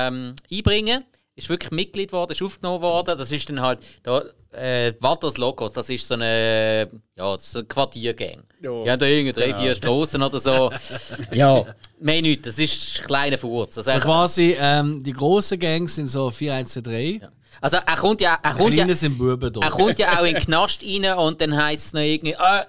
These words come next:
Speaker 1: du hast da und da umgelegt.» Äh, da von
Speaker 2: Ja,
Speaker 1: dem,
Speaker 2: da
Speaker 1: «Ja,
Speaker 2: sind wir
Speaker 1: ja,
Speaker 2: alle
Speaker 1: äh,
Speaker 2: gleich.
Speaker 1: das, das sind, das sind unsere Gegner gewesen.» «Ja, hör auf da, wir, wir sind jetzt da alle, ja, wir,
Speaker 2: Im
Speaker 1: wir
Speaker 2: Knast,
Speaker 1: gehören,
Speaker 2: ja.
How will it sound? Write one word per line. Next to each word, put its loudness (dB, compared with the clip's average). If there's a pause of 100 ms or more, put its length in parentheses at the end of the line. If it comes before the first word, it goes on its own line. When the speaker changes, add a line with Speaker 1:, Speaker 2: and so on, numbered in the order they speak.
(140)
Speaker 1:
du -4
hast 2
da 0
und -10
da 4
umgelegt.» -4 (520)
Äh, 2
da -2
von -8
Speaker 2:
Ja, 2
Speaker 1:
dem, -10
Speaker 2:
da 0
Speaker 1:
«Ja, 4
Speaker 2:
sind 0
wir -2
Speaker 1:
ja, 4
Speaker 2:
alle 0
Speaker 1:
äh, 4
Speaker 2:
gleich. 2
Speaker 1:
das, -2
das -6
sind, -4
das -8
sind -6
unsere -6
Gegner -4
gewesen.» -2
«Ja, 2 (340)
hör 2
auf 4
da, 4
wir, -8 (180)
wir -10
sind -10
jetzt -10
da -2
alle, -4 (240)
ja, 0 (560)
wir, -4
Speaker 2:
Im -6
Speaker 1:
wir 2
Speaker 2:
Knast, -8
Speaker 1:
gehören, 2
Speaker 2:
ja. -4